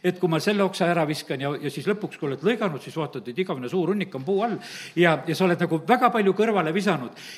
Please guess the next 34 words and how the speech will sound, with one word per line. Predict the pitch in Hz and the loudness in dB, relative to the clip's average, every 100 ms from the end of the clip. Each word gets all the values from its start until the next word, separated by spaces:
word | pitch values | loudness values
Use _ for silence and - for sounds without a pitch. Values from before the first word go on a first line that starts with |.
| - | 4
Ja, | 190 170 180 | 4 4 0
ja, | 170 | 0
ja | - 170 233 | 0 -2 0
sellepärast | 226 190 - | 0 -2 -2
on | 165 | -4
see, | 175 | -2
kallid, | 226 208 208 | 0 -2 -2
niimoodi, | 220 190 151 135 | -2 -2 -2 -6
et, | - - - - - - | -10 -20 -20 -20 -14 0
et | 185 214 | 4 4
aga | 202 | 4
tead, | 254 240 | 2 0
mis | 220 | 0
ma | 226 | -2
issanda | 233 160 151 | -2 -4 -2
käest | 160 - | -2 -2
sain | 156 139 | -4 0
sõna? | 196 127 - - - - - _ _ _ 156 | 0 0 -6 -20 -20 -20 -20 _ _ _ 2
Lõikuspäeval | 254 294 - 262 262 - 254 277 254 240 | 6 6 4 -2 0 6 8 8 6 4
ei, | 220 214 - 220 | 4 2 0 6
eh, | 202 190 | 8 8
peeta | 247 277 - 208 | 4 0 4 4
meeles | 190 247 277 247 208 - | 6 6 4 2 0 0
neid | 180 247 240 175 | -2 0 0 2
oksi, | 247 247 - 185 | 2 0 -6 -4
mis | 170 170 240 | -4 0 2
ära | 214 | 4
lõigati. | 185 220 127 - - 139 - | 4 2 0 -6 -14 -12 4
Lõikuspäeval | 214 226 202 - 220 214 170 | 4 6 2 8 8 8 4
tuntakse | 202 196 180 - 170 | 0 0 -4 0 0
rõõmu | 208 202 160 151 117 | 4 4 2 0 4
viljast, | 214 214 165 127 - 120 | 4 8 6 6 -4 -6
mis | 110 | -4
tuleb. | - 185 123 - - | 4 4 4 -4 -18